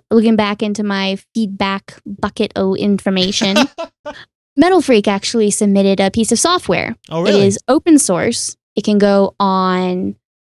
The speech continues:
Speaker 1: uh, Mac, Linux, Windows, all
Speaker 2: Oh,
Speaker 1: sorts of
Speaker 2: I know
Speaker 1: different
Speaker 2: what you're gonna
Speaker 1: things.
Speaker 2: talk about. I love this software.
Speaker 1: Yes. Let's see, Stellar-,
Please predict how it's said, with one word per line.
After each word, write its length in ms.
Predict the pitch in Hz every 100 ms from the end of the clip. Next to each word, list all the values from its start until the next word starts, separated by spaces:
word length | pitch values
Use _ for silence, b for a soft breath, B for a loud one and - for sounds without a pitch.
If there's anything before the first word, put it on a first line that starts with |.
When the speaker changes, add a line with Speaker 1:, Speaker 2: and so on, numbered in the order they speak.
| -
Speaker 1:
uh, 140 | 170
Mac, 400 | 175 202 220 240 -
Linux, 520 | 202 214 214 208 - 202
Windows, 720 | 208 208 208 202 208 - - _ _ _ _ -
all 120 | - 262
Speaker 2:
Oh, 40 |
Speaker 1:
sorts 140 | - -
of 60 |
Speaker 2:
I 40 | -
know 120 | 147
Speaker 1:
different 0 |
Speaker 2:
what 120 | 131
you're 40 | -
gonna 40 | 135
Speaker 1:
things. 60 |
Speaker 2:
talk 100 | 120 117
about. 120 | 123
I 80 | 127
love 460 | 131 131 139 139
this 160 | 139 120
software. 540 | - 113 101 95 - _ _
Speaker 1:
Yes. 380 | 170 - - - _ _ _ _ _ _ _ _ -
Let's 120 | 208
see, 120 | -
Stellar-, 440 | - - 233 247